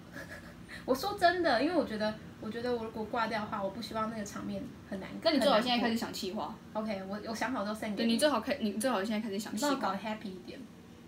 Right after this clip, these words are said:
Speaker 2: 或者说，也有一个方式就是
Speaker 1: 我们合葬。
Speaker 2: 就是你不要自己想企划，我们就有一段时间就是我们来想对方的企划。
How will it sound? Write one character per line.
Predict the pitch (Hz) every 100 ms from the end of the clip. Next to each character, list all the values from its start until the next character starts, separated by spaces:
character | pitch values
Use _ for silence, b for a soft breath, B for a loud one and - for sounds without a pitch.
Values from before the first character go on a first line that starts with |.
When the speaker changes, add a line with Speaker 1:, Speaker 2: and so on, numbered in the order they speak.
| B B
Speaker 2:
或 | 523
者 | 320
说， | 247 339 339 285
也 |
有 | 381 269
一 |
个 | 214
方 | 220 220
式 | 240 226
就 | 226
是 | 233 208 175 -
Speaker 1:
我 | 214
们 | 208
合 | 190
葬。 | 240 196 202 - - -
Speaker 2:
就 | 359
是 | 370 339 233 208 196
你 | 208
不 | 233
要 | 277
自 | 277
己 | 233
想 | 165
企 | - 202
划， | 196 160
我 | -
们 | 202
就 | 220
有 | 330 208
一 | 202
段 | 262
时 | 254 185
间 | 196 190
就 | 214
是 | 214 190 -
我 |
们 | 196
来 | 196
想 | 214 180
对 | 180 226
方 | 202
的 | 165
企 | - -
划。 | 170